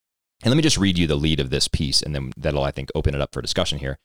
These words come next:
Weigel says, "The current crisis in the global church is not the worst crisis in Catholic history, but it is bad enough. Nor is it confined to the scandals of clerical sexual abuse and malfeasant church leadership, though those scandals crystallize its meaning and implications.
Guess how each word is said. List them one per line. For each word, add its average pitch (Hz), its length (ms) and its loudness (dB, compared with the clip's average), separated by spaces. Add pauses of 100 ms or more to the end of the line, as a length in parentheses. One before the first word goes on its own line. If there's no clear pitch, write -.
(720)
Weigel 139 220 4
says, 113 180 4
"The 107 80 2
current 170 300 2
crisis 101 320 2
in 90 80 2
the 82 40 2
global 80 200 2
church 80 200 0
is 76 140 0
not 87 320 0
the 95 140 2
worst 90 240 2
crisis 69 440 0
in 80 120 -8
Catholic - 320 -8
history, 104 320 2
but 78 140 2
it 76 120 -4
is 101 240 2
bad 78 240 0
enough. 71 300 -4 (480)
Nor 123 220 2
is 117 80 2
it 104 80 -2
confined 87 480 0
to - 60 -4
the - 100 -4
scandals 82 380 0
of - 120 -8
clerical 80 340 0
sexual - 380 0
abuse 69 340 -2
and 71 160 -2
malfeasant 73 480 -2
church - 260 -4
leadership, 80 440 -2
though 82 120 2
those 78 200 0
scandals 82 420 0
crystallize 73 480 -2
its 69 120 -6
meaning 78 240 -2
and 67 60 -4
implications. - 600 -2